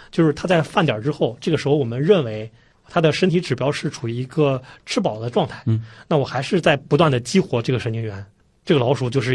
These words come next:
Speaker 1: 会一直吃，一直吃到撑死为止。
Speaker 2: 哇。
Speaker 1: 对，我们就可以
Speaker 2: 那这的确从实验的角度来看，它是非常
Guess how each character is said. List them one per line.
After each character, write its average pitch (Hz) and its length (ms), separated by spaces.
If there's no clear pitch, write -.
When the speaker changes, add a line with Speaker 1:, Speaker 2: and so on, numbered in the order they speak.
Speaker 1:
会 143 160
一 151 80
直 120 140
吃， 120 380
一 156 80
直 131 120
吃 - 140
到 135 100
撑 170 220
死 - 140
为 110 100
止。 - 140
Speaker 2:
哇。 123 260
Speaker 1:
对， 135 140
我 117 80
们 127 140
就 151 140
可 - 160
以 117 320
Speaker 2:
那 226 80
这 220 140
的 - 140
确 160 140
从 143 160
实 - 180
验 220 120
的 156 80
角 85 120
度 90 120
来 85 120
看， 90 300
它 117 140
是 - 160
非 180 180
常 98 320